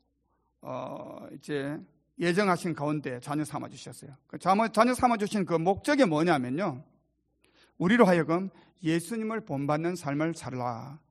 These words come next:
하는 데 초청한 것입니다. 로마서 팔 장 이십구 절에 보면 그 아들의 형상을 본받게 하기 위해서 미리 예정하셨다 이렇게 말씀하고 있거든요.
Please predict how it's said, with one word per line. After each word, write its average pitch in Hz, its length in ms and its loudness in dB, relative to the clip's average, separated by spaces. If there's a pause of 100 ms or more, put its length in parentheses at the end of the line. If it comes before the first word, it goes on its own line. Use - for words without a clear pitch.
(100)
하는 180 220 -4
데 165 80 -2
초청한 120 440 -8
것입니다. 123 520 -16 (1200)
로마서 202 320 6
팔 208 160 6
장 208 180 6
이십구 170 420 2
절에 190 140 6
보면 147 300 2
그 - 120 0
아들의 190 360 4
형상을 208 580 0
본받게 196 480 2
하기 202 320 2
위해서 175 540 4
미리 208 440 6 (300)
예정하셨다 170 1080 4
이렇게 143 280 -6
말씀하고 127 440 -6
있거든요. 175 380 -10